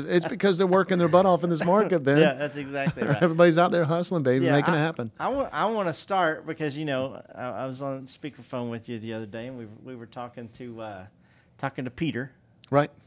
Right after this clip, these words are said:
Speaker 1: yep.
Speaker 2: And, you know, he was, he was giving me some kudos. He's like, I don't know how, <laughs> exactly how he said it, but it was something like, "Man, Matt, sure, you sure better be glad you found Ben."
Speaker 1: <laughs> Is that what he
Speaker 2: Right?
Speaker 1: said?
Speaker 2: I think something like that.
Speaker 1: <laughs>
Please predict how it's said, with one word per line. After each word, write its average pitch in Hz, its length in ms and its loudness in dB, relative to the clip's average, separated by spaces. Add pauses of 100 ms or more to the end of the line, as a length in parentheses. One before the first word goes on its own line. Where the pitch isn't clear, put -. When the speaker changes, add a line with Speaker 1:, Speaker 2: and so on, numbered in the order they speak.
(120)
Speaker 1:
yep. 135 160 -2 (500)
Speaker 2:
And, 135 600 -4 (120)
you 170 120 -6
know, 143 80 -2
he 165 140 -6
was, 165 180 -12
he 190 100 -14
was 175 100 -14
giving 160 220 -8
me 160 80 -8
some 160 180 -14
kudos. 127 440 -6
He's 123 160 -10
like, 117 180 -8 (580)
I 170 120 -2
don't 233 120 -2
know 165 80 2
how, 147 120 2
<laughs> - 20 2
exactly 139 560 0
how 143 160 0
he 131 60 -2
said 139 220 -2
it, 131 100 -6
but 139 80 -2
it 165 40 -2
was 180 120 -4
something 156 320 0
like, 127 220 0
"Man, 120 420 0
Matt, 123 340 -6 (880)
sure, 135 380 -2 (100)
you 120 220 -14
sure 143 260 -6
better 143 240 0
be 143 140 -2
glad 151 320 2
you 143 80 -8
found 160 320 -2
Ben." 135 440 0 (120)
Speaker 1:
<laughs> - 120 -6 (400)
Is 165 140 0
that 226 100 0
what 277 100 0
he 269 60 2
Speaker 2:
Right? 285 40 2
Speaker 1:
said? 302 240 0
Speaker 2:
I 233 100 6
think 165 220 0
something 160 240 0
like 160 180 -2
that. 175 500 -2
Speaker 1:
<laughs> - 40 -20